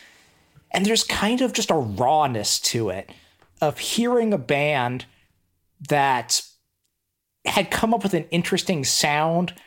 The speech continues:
just kind of playing. And even if the songwriting on this one is not as strong as it would be on later albums,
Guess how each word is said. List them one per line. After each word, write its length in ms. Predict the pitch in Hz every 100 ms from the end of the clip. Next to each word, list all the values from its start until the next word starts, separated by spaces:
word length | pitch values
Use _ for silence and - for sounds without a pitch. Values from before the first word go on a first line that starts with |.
| _ _
just 240 | - 202 -
kind 240 | 277 330
of 120 | 196
playing. 840 | - - 127 160 120 78 80 175 - _ _ _ _ _ _ _ _ _ - -
And 440 | 175 165 151 160 - - - - -
even 260 | 220 254 269
if 120 | 233
the 80 | -
songwriting 880 | - - - 123 147 160 175 180 175
on 160 | 180
this 260 | 180 185 -
one 320 | 202 196 196 196
is 240 | 143 139
not 300 | 127 139 147
as 320 | 147 123 117 -
strong 440 | - - 139 139
as 100 | 151
it 40 | 143
would 100 | 139
be 140 | 139
on 180 | 139 123
later 320 | 113 127 139
albums, 720 | 147 104 123 143 156 175 -